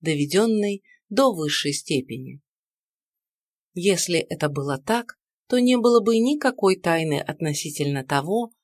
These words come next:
как они понимали его или он их, хотя произносимые слова меняются в зависимости от языка, мысли или мозговые впечатления – которые выражают слова,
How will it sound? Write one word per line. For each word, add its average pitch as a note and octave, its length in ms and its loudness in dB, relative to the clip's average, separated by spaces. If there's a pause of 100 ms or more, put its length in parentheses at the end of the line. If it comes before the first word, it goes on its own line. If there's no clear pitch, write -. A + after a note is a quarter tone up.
(180)
как E3 360 2
они D#3 220 -2
понимали D3+ 540 0
его A#3 520 0
или F3 360 0
он D3+ 280 -2
их, F3 500 -8 (120)
хотя E3 540 0
произносимые D3+ 960 -2
слова F#3+ 600 2 (360)
меняются E3 920 4 (200)
в F3 80 -12
зависимости D#3 800 0
от C3 220 -2
языка, D#3+ 680 2
мысли F#3 680 -2 (240)
или G#3 320 2
мозговые A3 580 2
впечатления – E3+ 920 -2 (220)
которые E3 460 0
выражают E3 500 0
слова, G3+ 540 0